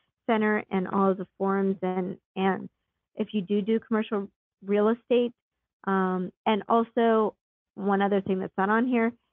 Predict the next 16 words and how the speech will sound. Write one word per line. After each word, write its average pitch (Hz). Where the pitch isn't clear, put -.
update 214
your 196
Zillow 208
profile 196
too. 220
And 262
what 294
you 262
may 285
wanna 415
do 277
is 285
set 247
up 233
Google 214
Alerts. 190